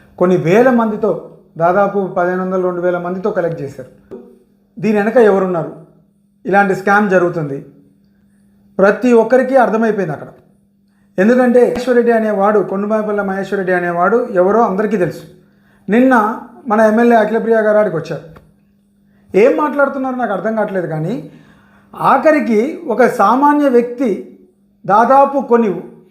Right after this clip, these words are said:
దాదాపు వంద కోట్ల పైన అంటున్నారు. అంత అమౌంట్ కలెక్ట్ చేస్తే వాడు ఈరోజు కనపడట్లేదు, వాడు ఇంకొక నాలుగు రోజులు పోయినాక మేము వెతికి తీసుకొస్తామని చెప్పి అఖిలప్రియ వచ్చి ప్రజల్లో చెప్తుంటే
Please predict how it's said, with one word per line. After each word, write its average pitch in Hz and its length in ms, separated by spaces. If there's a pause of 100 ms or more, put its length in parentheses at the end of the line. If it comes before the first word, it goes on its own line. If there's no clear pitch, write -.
(140)
దాదాపు 247 480
వంద 220 240
కోట్ల 254 320
పైన 254 280
అంటున్నారు. 240 420 (1160)
అంత 247 260
అమౌంట్ 247 440
కలెక్ట్ 247 300
చేస్తే 208 560 (640)
వాడు 247 160
ఈరోజు 285 360
కనపడట్లేదు, 277 720
వాడు 262 640
ఇంకొక 269 260
నాలుగు 262 260
రోజులు 285 180
పోయినాక 269 380
మేము 262 200
వెతికి 233 260
తీసుకొస్తామని 254 600
చెప్పి 254 160
అఖిలప్రియ 254 400
వచ్చి 254 200
ప్రజల్లో 233 340
చెప్తుంటే 233 680